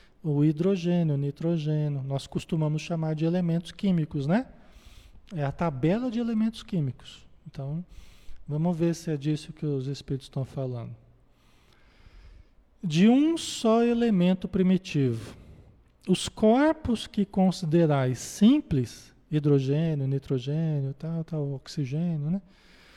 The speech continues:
Os corpos que considerais simples não são verdadeiros elementos.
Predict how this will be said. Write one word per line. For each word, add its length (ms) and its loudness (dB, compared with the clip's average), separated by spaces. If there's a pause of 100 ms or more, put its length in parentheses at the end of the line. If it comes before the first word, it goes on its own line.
(220)
Os 220 0
corpos 640 0
que 160 -2
considerais 760 2
simples 920 -2
não 260 4
são 420 0
verdadeiros 680 2
elementos. 680 -2